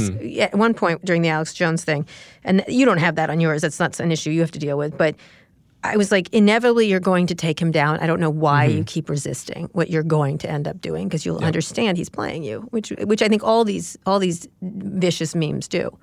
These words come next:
Speaker 1: Yeah, that's an interesting point, that, that they will understand that, you know,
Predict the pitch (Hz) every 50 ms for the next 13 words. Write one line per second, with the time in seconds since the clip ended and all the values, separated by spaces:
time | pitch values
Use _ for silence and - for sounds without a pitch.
0 | _ - - - - _ _ _ _ _ _ _ _ _ _ _ _ - - -
1 | - - 180 202 185 196 214 - 254 220 180 - - 143 - - - - 160 143
2 | 113 113 113 113 120 117 - 117 110 101 - - 127 123 123 120 120 117 - 120
3 | 135 139 131 - - 113 117 117 113 110 101 107 104 101 101 - - _ _ _
4 | _ _ _ _ - 107 104 104 98